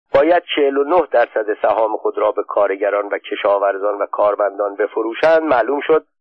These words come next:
آن معامله فقط برای کمک به انصاری انجام شده بود، چون بلافاصله قیمت سهام کارخانه‌ها پایین آمد. یک روز دیگر که به دیدنش رفته بودم، دست مرا گرفت و به طرف یکی از دیوارهای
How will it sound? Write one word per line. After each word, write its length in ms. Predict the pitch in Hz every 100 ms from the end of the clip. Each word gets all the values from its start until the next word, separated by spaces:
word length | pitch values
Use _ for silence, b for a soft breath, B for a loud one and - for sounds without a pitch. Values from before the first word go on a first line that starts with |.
| _ _
آن 180 | 151 147
معامله 540 | 123 113 107 104 127
فقط 380 | 143 127 123 180 _ -
برای 420 | 120 123 131 127
کمک 400 | - 107 113 -
به 100 | 123
انصاری 680 | 101 113 104 - 107 104 139
انجام 360 | 101 87 82 76
شده 260 | - - -
بود، 100 | - -
چون 180 | 143 - _ _ 143
بلافاصله 640 | 170 - 143 131 131 127
قیمت 360 | 113 101 123 - 113
سهام 340 | 101 90 127 101
کارخانه‌ها 640 | - 92 - 92 87 131
پایین 360 | - 92 90 71
آمد. 240 | - - _ _ _ _ _ _ _ _ _ _ _ _ _ _ _
یک 140 | - 226
روز 180 | 226 202
دیگر 380 | 180 165 185
که 180 | 185 175
به 100 | 160
دیدنش 480 | 143 151 175 165 139
رفته 260 | 131 - 135
بودم، 420 | 139 165 165 160
دست 300 | 160 - 156
مرا 300 | 151 151 143
گرفت 420 | 131 147 143 -
و 60 | 123
به 100 | 120
طرف 280 | 127 143
یکی 260 | 147 139 151
از 120 | 139
دیوارهای 580 | 127 123 117 110 123